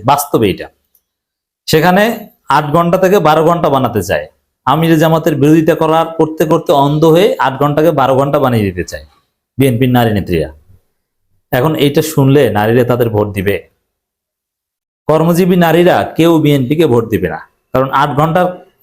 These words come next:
ডিউটি তারা বারো ঘন্টা করবে, কেউ তাদেরকে ভোট দিবে না। যারা কর্মজীবী, তারা চায় কর্মঘণ্টা কমাতে,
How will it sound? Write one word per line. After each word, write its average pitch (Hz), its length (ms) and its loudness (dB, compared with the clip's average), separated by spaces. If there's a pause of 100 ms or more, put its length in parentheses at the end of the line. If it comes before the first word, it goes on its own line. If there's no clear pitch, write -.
(480)
ডিউটি 175 340 2
তারা 175 280 2
বারো 147 240 2
ঘন্টা 175 280 2
করবে, 135 300 0 (760)
কেউ 196 240 6
তাদেরকে 160 320 4
ভোট 135 160 0
দিবে 92 220 -4
না। 71 120 -12 (1400)
যারা 147 200 2
কর্মজীবী, 190 600 2
তারা 160 240 2
চায় 170 260 0
কর্মঘণ্টা 151 540 0
কমাতে, 113 380 -4